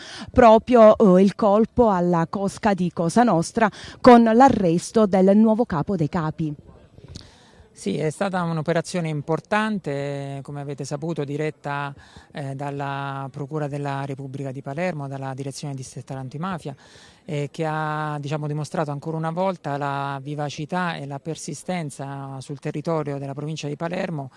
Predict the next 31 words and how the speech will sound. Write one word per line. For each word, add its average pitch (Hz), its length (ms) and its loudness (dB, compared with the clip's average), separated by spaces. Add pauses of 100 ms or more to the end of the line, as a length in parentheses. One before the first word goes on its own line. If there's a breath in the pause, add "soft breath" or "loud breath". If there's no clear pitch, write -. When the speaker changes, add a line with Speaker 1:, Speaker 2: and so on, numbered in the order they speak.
(440 soft breath)
Speaker 2:
della 147 280 -2
criminalità 147 560 -4
organizzata 147 560 -6
e 135 100 -6
di 131 120 -8
Cosa 135 240 -8
Nostra. 127 380 -12
Quindi 151 300 -4
la 143 120 -6
guardia 156 520 -2
delle 139 160 -10
forze 147 300 -12
dell'ordine, 147 540 -6
della 139 140 -8
magistratura, 143 540 -6
di 135 60 0
tutte 127 140 -6
le 139 60 -4
istituzioni 156 460 -8
deve, 139 320 -8 (300 soft breath)
continua 156 380 -4
a - 20 -2
mantenersi 143 640 -8
molto 143 320 -8
alta. 180 480 -6 (400 soft breath)
Sono 151 200 -8
in 151 100 -6
corso 160 360 -6
ancora 143 1120 -6
tante 160 320 -4
indagini 190 640 -4